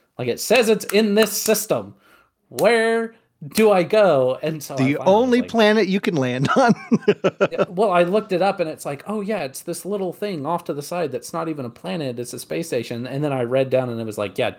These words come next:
Speaker 1: don't go here until you're at least this level or you will die." And I was like, "Oh, yeah, way under leveled for that."
Speaker 2: Yeah, not doing that yet.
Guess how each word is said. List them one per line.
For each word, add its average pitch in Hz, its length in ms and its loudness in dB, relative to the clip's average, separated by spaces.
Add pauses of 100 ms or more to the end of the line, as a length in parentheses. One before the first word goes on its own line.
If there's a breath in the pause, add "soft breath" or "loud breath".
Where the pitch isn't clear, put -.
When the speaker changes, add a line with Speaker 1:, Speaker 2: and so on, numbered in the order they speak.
Speaker 1:
don't 165 240 2
go 165 220 2
here 123 300 -2
until 117 260 -6
you're 120 160 -6
at 98 180 -8
least 139 260 -4
this 127 220 -6
level 123 300 0
or 107 120 -4
you 104 160 -8
will 123 240 -2
die." 123 280 0
And 107 140 -4
I 104 40 -8
was 101 120 -12
like, 90 180 -10
"Oh, 95 240 -12 (400 soft breath)
yeah, 101 140 -2
way 104 320 -6
under 87 220 -10
leveled 73 320 -16
for - 120 -20
that." - 140 -20
Speaker 2:
Yeah, 196 260 4
not 202 220 2
doing 143 180 0
that 120 200 -2
yet. 110 200 -8